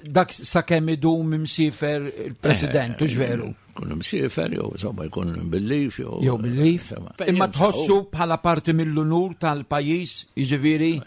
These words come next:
Speaker 2: Dak jara ħadd ieħor, ma, ifhem,
Speaker 1: Eh,
Speaker 2: la,
Speaker 1: minti
Speaker 2: le, le.
Speaker 1: tħossu, u
Speaker 2: U
Speaker 1: x'hekk
Speaker 2: le,
Speaker 1: li,
Speaker 2: u mela,
Speaker 1: eh.
Speaker 2: post ta' responsabilità,
Speaker 1: Res-
Speaker 2: dejjem, u
Speaker 1: U
Speaker 2: nixtieq ngħidu.
Speaker 1: x'responsabilità jibqa' jkollok meta tkun aġent?
Speaker 2: Eh, eh, ta' kollox.
Speaker 1: Hekk kien għala xi ħaġa.
Speaker 2: Ta' kollox.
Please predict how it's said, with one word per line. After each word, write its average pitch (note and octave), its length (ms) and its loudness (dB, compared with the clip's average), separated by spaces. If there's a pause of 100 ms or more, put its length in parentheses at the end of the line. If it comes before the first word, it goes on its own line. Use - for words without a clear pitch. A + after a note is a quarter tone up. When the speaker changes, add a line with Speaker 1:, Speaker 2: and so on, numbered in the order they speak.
(640)
Speaker 2:
Dak A#2+ 260 -4
jara G2 240 0
ħadd - 460 -8
ieħor, G2+ 320 0
ma, C3 100 0 (480)
ifhem, D3+ 340 -2
Speaker 1:
Eh, - 60 2
Speaker 2:
la, - 80 0
Speaker 1:
minti G#3 240 -4
Speaker 2:
le, C#3 140 2
le. A#2+ 100 0
Speaker 1:
tħossu, G#3+ 320 -4
u C#3+ 140 0
Speaker 2:
U A2 80 2
Speaker 1:
x'hekk G#2+ 260 -2
Speaker 2:
le, D#3+ 60 -4
Speaker 1:
li, D3+ 200 -6
Speaker 2:
u D3 40 -4
mela, B2 480 -4
Speaker 1:
eh. G#2 340 -4
Speaker 2:
post B2 320 -4
ta' G2 120 -6
responsabilità, F2+ 920 -4
Speaker 1:
Res- D3+ 460 -6
Speaker 2:
dejjem, E2+ 420 -6
u F#2 80 -10
Speaker 1:
U G#2 40 -8
Speaker 2:
nixtieq G#2 40 -8
ngħidu. - 160 4
Speaker 1:
x'responsabilità E3 800 0
jibqa' D#3+ 400 -2
jkollok D3 480 -2
meta D#3 220 -2
tkun D#3 240 -2
aġent? A#2+ 500 -4 (400)
Speaker 2:
Eh, D3+ 240 -6
eh, - 420 -10 (160)
ta' - 120 -6
kollox. E2+ 480 -6
Speaker 1:
Hekk E3+ 160 0
kien F3+ 240 2
għala D#3+ 200 2
xi D#3+ 140 -4
ħaġa. A#2+ 400 -6
Speaker 2:
Ta' A2 60 -8
kollox. D#2 580 -6